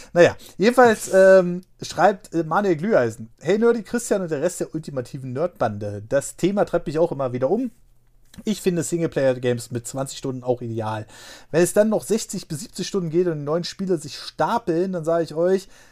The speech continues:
the struggle is real. Wie schön die Zeit war, wo man ein bis zwei S N E S Spiele pro Jahr hatte und mehr auch nicht rauskam und dann auch einfach alles aus den Spielen rausgeholt hat.“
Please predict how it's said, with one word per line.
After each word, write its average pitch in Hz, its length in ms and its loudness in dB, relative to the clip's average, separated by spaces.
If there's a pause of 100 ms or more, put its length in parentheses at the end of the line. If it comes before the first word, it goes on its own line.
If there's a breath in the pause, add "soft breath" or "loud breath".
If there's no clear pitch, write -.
(200 soft breath)
the 160 80 0
struggle 165 600 0
is 160 380 -4
real. 127 560 0
Wie 156 140 -6
schön 208 220 -4
die 202 80 -8
Zeit 190 320 2
war, 180 320 2
wo 151 260 -6
man 165 200 -8
ein 185 200 -2
bis 175 140 -8
zwei 156 400 0
S 220 160 -2
N 165 140 -8
E 160 60 -2
S 156 100 -4
Spiele 156 240 -6
pro - 180 -8
Jahr 151 360 0
hatte 170 340 -2 (260 loud breath)
und 160 200 -2
mehr 143 200 0
auch 120 140 -2
nicht 139 340 -6
rauskam 147 640 -2
und 135 160 -6
dann 139 100 0
auch 127 220 -4 (240)
einfach 202 500 0
alles 175 400 -2
aus 151 180 -6
den 131 140 -14
Spielen 143 320 -10
rausgeholt 131 600 0
hat.“ 110 160 -4